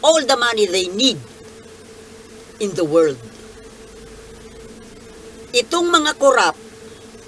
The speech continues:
itong mga mas nangangailangan ng mga extra funds, alamin ninyo kung sino.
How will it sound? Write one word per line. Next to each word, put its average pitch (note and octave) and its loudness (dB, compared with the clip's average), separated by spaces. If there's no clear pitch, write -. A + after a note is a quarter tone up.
itong D4 0
mga D4 0
mas B3+ 2
nangangailangan G3+ 0
ng C4 0
mga A3+ 0
extra - 0
funds, F#3 0
alamin E4 4
ninyo D#4 0
kung D4+ -4
sino. D4+ 2